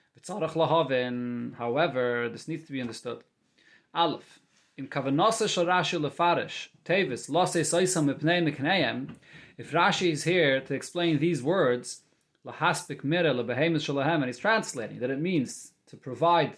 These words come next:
enough food for the animals, "Hava le'lahatik tevis ela makosov." So those are the words that Rashi should be quoting from the pasuk. V'lo yatevois v'lo yachla eretz mugereim, and not the words v'lo yachla eretz mugereim, which Rashi is not explaining at all.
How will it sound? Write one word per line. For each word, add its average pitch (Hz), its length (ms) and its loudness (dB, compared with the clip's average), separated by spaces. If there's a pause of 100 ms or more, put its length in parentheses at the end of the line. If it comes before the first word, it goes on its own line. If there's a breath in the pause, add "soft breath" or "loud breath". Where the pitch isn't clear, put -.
(140)
enough 151 640 -2
food 185 360 -2
for 127 100 -16
the 143 140 -4
animals, 156 640 0 (440 soft breath)
"Hava 160 260 0
le'lahatik 156 680 2
tevis 151 360 0
ela 170 160 2
makosov." 175 640 -2
So - 160 -12
those 160 260 2
are 170 60 2
the 175 80 2
words 185 240 0
that 165 100 0
Rashi 151 260 0
should 147 140 -4
be 147 80 -4
quoting 170 380 0
from 156 160 -2
the 160 80 0
pasuk. 156 460 -10 (760 soft breath)
V'lo 170 240 2
yatevois 185 840 4
v'lo 160 200 2
yachla 180 380 2
eretz 180 180 -4
mugereim, 185 540 -2 (140)
and 151 160 0
not 185 220 2
the 190 60 0
words 175 540 2
v'lo 156 260 0
yachla 175 400 2
eretz 175 160 -2
mugereim, 175 440 0
which 147 180 -2
Rashi 165 400 2
is 135 140 0
not 147 340 0
explaining 160 540 -4
at 139 80 0
all. 165 260 -2